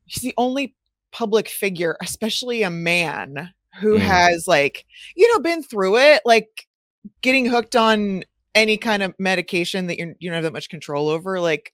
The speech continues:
Speaker 1: I,
Speaker 2: Mm-hmm.
Speaker 1: that's scary and that's tough.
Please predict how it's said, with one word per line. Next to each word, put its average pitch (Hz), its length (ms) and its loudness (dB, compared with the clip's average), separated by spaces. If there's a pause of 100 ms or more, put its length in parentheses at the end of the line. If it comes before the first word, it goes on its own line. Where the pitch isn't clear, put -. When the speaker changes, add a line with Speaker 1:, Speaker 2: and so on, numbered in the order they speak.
Speaker 1:
I, 190 140 6
Speaker 2:
Mm-hmm. 120 300 2 (360)
Speaker 1:
that's 277 200 -2
scary 180 460 0
and 196 100 -2
that's 185 180 -4
tough. 143 380 -4